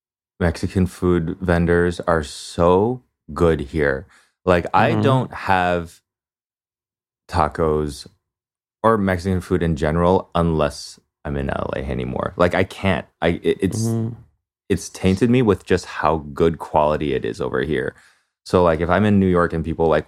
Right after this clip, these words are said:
Speaker 1: wanna go out for something, like, the last thing I want is, like, Mexican food out there. It's just, it just
Speaker 2: Mm-hmm.
Speaker 1: doesn't compare. It's like trying to get a bagel outside of Manhattan or n-, outside of New York. Well, New Jersey's got
Speaker 2: Mm-hmm.
Speaker 1: good bagels too, though.
Speaker 2: New Jersey?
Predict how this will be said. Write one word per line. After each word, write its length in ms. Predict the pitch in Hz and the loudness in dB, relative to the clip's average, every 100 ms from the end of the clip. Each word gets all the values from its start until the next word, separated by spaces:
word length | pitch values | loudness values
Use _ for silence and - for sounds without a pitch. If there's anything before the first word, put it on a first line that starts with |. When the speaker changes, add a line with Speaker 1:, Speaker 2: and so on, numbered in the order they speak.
| - | -2
Speaker 1:
wanna 260 | 80 80 | 0 0
go 220 | 71 76 73 | 2 2 4
out 200 | 76 - | 2 -2
for 200 | 76 71 | -6 -4
something, 360 | 69 - 69 | -6 -6 -4
like, 180 | 69 71 | -4 -4
the 80 | 71 | 0
last 260 | 69 69 | 0 0
thing 100 | 87 | -2
I 80 | 73 | -2
want 240 | 67 64 60 | -2 -2 -4
is, 160 | 65 | -6
like, 140 | 58 64 | -8 -6
Mexican 480 | 65 - - 71 | -8 -8 -10 -10
food 180 | 65 65 | -10 -8
out 220 | 55 57 | -6 -8
there. 360 | - 57 57 87 _ _ _ _ | -6 -4 -4 -8 _ _ _ _
It's 180 | 95 - | -4 2
just, 180 | 98 92 | 0 2
it 140 | 101 | 0
just 180 | 92 107 | 2 2
Speaker 2:
Mm-hmm. 80 | 110 | 4
Speaker 1:
doesn't 320 | 101 90 - | 4 4 0
compare. 420 | - 82 - 78 - | -2 -6 0 0 2
It's 180 | 95 113 | 0 2
like 140 | 104 | 0
trying 200 | - 107 | 0 0
to 40 | 110 | 0
get 140 | 104 | 0
a 60 | 85 | 0
bagel 640 | 69 76 80 67 65 - - | 0 -2 0 0 -2 -6 -6
outside 360 | 73 - 71 69 | -4 -2 -2 -2
of 140 | 65 - | -4 -12
Manhattan 440 | - 69 65 62 - - | -6 -6 -6 -8 -8 0
or 200 | 87 82 | 2 2
n-, 140 | 85 90 | 0 -2
outside 280 | 85 78 | 0 -2
of 80 | 71 | -2
New 80 | 69 | -4
York. 400 | 65 62 60 - _ _ _ _ _ _ _ | -4 -4 -6 -10 _ _ _ _ _ _ _
Well, 140 | 113 110 | 2 4
New 120 | 101 | 4
Jersey's 380 | 104 117 117 98 | 4 2 2 2
got 140 | 95 | 0
Speaker 2:
Mm-hmm. 60 | 101 | -2
Speaker 1:
good 120 | 113 | -4
bagels 380 | 50 50 50 - | -6 -8 -8 -6
too, 140 | 57 | -6
though. 260 | - - 92 _ _ _ - - - _ _ _ _ _ _ _ _ _ _ _ _ - _ _ _ _ _ _ _ _ _ _ | -6 -12 -14 _ _ _ -20 -18 -20 _ _ _ _ _ _ _ _ _ _ _ _ -20 _ _ _ _ _ _ _ _ _ _
Speaker 2:
New 160 | - 127 | -2 0
Jersey? 600 | 113 117 113 110 113 123 | 4 4 4 2 -2 -4